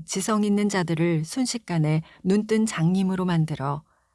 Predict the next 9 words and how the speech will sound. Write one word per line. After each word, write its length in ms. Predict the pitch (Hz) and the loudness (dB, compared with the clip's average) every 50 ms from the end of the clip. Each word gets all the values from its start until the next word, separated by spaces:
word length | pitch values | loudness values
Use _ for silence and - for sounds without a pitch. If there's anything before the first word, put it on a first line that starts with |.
| _ _ - | _ _ 0
의식 360 | 180 196 202 208 247 220 208 | 0 2 2 0 -2 -2 -2
없이 460 | 202 - - - - 202 202 196 196 - | -4 -6 -6 -8 -6 -2 -2 -2 -2 0
어두움 420 | - 147 147 156 180 190 190 196 | -2 -2 -2 -2 -2 -2 -2 -2
속을 360 | 202 - 190 165 170 175 214 | -2 -2 -4 -2 -2 -2 -2
헤매다가 800 | 220 247 247 226 214 208 185 165 160 160 160 160 160 147 139 - _ _ | -2 -2 0 0 0 -2 -2 -4 -2 0 0 0 0 0 -2 -8 _ _
재난의 460 | - - 170 170 175 185 180 190 208 214 | -8 -4 -2 0 0 0 0 -2 -4 -6
고통을 440 | - 175 165 - 185 175 180 190 | -8 -10 -10 -6 -4 -4 -4 -4
당하게 420 | 185 160 160 156 160 170 165 175 170 | -2 -2 0 0 2 0 0 0 -2
한다. 540 | 160 139 135 123 120 123 120 120 135 - | -2 -2 -2 -4 -8 -10 -12 -14 -16 -18